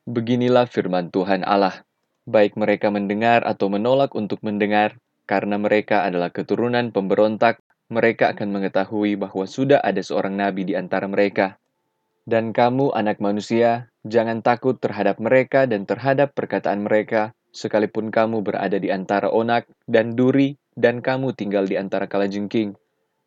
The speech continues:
Jangan takut terhadap perkataan mereka, dan jangan gentar terhadap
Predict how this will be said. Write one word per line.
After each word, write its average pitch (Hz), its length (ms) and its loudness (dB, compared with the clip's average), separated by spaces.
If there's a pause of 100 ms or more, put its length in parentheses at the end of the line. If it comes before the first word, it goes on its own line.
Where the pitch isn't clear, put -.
(120)
Jangan 107 320 0
takut 110 400 -4
terhadap 101 400 -2
perkataan 135 560 -2
mereka, 107 500 -2 (300)
dan 107 240 2
jangan 107 320 -2
gentar 104 400 -2
terhadap 98 400 -2